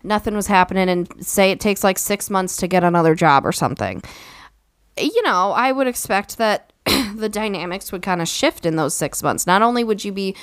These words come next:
actively looking for another job, but, yeah, the person who now is jobless can pick up more stuff around the house and can kind of,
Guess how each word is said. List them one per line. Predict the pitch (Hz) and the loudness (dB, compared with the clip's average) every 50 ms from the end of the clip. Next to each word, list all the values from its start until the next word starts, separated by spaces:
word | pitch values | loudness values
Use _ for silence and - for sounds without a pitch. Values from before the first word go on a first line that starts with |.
| - - - - | -20 -18 -12 -2
actively | - 170 180 180 - 208 196 202 196 190 | 0 0 0 0 -2 -8 -4 -4 -2 -2
looking | 185 185 180 - 185 180 | -4 -6 -8 -8 -10 -8
for | - 196 180 | -4 -4 -2
another | 175 175 170 165 | -2 0 -2 -2
job, | 165 170 208 220 226 208 180 175 170 175 214 - - - - _ - | -2 0 2 2 4 4 4 4 4 2 -2 -12 -20 -20 -20 _ -10
but, | 170 202 196 190 185 180 175 156 - _ - _ _ _ _ _ _ _ _ _ _ _ _ | -2 2 2 4 6 4 4 2 -2 _ -20 _ _ _ _ _ _ _ _ _ _ _ _
yeah, | - 247 330 320 208 156 | -4 -2 2 2 4 2
the | 147 165 175 | 2 -2 -4
person | - 226 202 202 - - 220 202 202 202 196 196 | -4 -4 -4 -4 -4 -6 -6 -6 -6 -6 -6 -8
who | 196 202 196 190 185 185 | -4 -4 -2 -2 -2 -2
now | 180 185 180 180 180 175 175 175 175 175 170 | -2 0 2 4 4 6 4 4 4 4 2
is | 175 180 196 | 0 -2 -2
jobless | - 226 - 302 254 196 175 165 156 165 202 - - - - - _ _ _ _ _ _ - | 0 2 2 2 2 2 2 2 2 2 2 0 -4 -10 -10 -12 _ _ _ _ _ _ -16
can | - - - 320 330 330 330 320 294 | -12 -2 0 2 4 4 2 2 0
pick | - - 214 214 180 - - | -2 -2 -2 -2 -2 0 2
up | 175 165 - - - - - - - _ | 2 2 0 -2 -8 -20 -20 -20 -20 _
more | - 180 175 170 170 165 165 160 | -6 -2 2 4 4 4 4 2
stuff | - - - 175 151 165 - - | 0 0 2 2 2 2 2 0
around | 156 156 156 143 | 0 2 2 2
the | 147 143 | 0 -2
house | - 165 143 131 - - - - | -2 -2 -2 -2 -2 -2 -4 -8
and | 160 156 156 - | -8 -8 -10 -12
can | - - 214 202 202 202 202 | -8 -4 -2 -2 -2 -2 -4
kind | 196 - 202 185 175 170 170 | -6 -4 -4 -2 -2 0 -2
of, | 170 170 - - | -2 -4 -4 -10